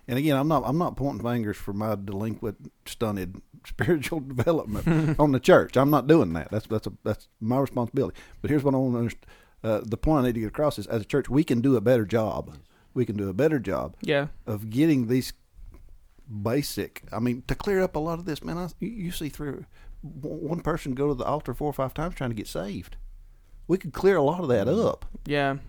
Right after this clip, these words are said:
Speaker 1: by just simply getting our head around when the Holy Spirit comes into your life after salvation, there's a development process that happens, and a lot of this stuff, by just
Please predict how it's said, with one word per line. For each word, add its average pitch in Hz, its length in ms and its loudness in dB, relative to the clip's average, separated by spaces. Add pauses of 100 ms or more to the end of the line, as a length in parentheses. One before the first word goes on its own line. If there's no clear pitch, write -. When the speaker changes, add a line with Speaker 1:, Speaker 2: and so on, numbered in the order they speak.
(160)
Speaker 1:
by 113 120 0
just 131 300 0 (220)
simply 160 540 0
getting 123 320 -2
our 117 60 0
head 170 220 -2
around 117 420 -2 (420)
when 123 140 0
the 90 60 -4
Holy 170 220 -2
Spirit - 320 -4
comes 127 260 -4
into 120 200 -2
your 113 160 -2
life 156 420 -4
after 117 260 -6
salvation, 113 800 -4 (420)
there's 117 160 -4
a 117 40 -2
development 139 500 -2
process 104 440 -2
that 156 140 -6
happens, 123 500 -6 (400)
and 113 140 -4
a 87 40 -4
lot 110 280 -2
of 254 80 -6
this 123 140 -4
stuff, - 460 -4 (720)
by 123 220 -2
just 143 280 -4